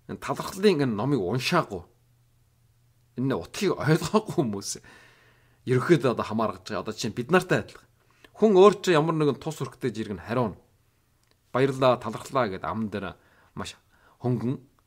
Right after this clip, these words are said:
хялбархан хэлж идэг. А, гэтэл бүр чин сэтгэлээс нь талархаж байгаа юм уу, үгүй юм уу гэдэг нь бол тодорхойгүй. А, тэгж одоо журшаах байх нь шүү дээ. Үнэнхөө бүр амьдрал чи одоо үнэхээр нэг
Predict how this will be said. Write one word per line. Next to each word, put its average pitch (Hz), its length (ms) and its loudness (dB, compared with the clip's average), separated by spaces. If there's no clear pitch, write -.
хялбархан 123 400 -4
хэлж 107 160 -10
идэг. 95 260 -10
А, 95 80 -12
гэтэл 180 320 -4
бүр 220 320 -4
чин 269 240 4
сэтгэлээс 170 560 2
нь 117 160 -4
талархаж - 320 -6
байгаа 123 240 -2
юм 123 80 -2
уу, 107 160 -4
үгүй 165 240 0
юм 123 80 0
уу 95 160 -4
гэдэг - 160 -20
нь 85 80 -12
бол - 120 -20
тодорхойгүй. - 520 -6
А, 90 80 -14
тэгж 135 320 -2
одоо 117 80 -4
журшаах 120 420 -2
байх 113 140 -8
нь 110 80 -4
шүү - 240 -8
дээ. - 60 -20
Үнэнхөө 240 480 2
бүр 254 320 0
амьдрал 202 400 4
чи - 240 -6
одоо 143 240 -2
үнэхээр 123 280 -6
нэг - 20 -12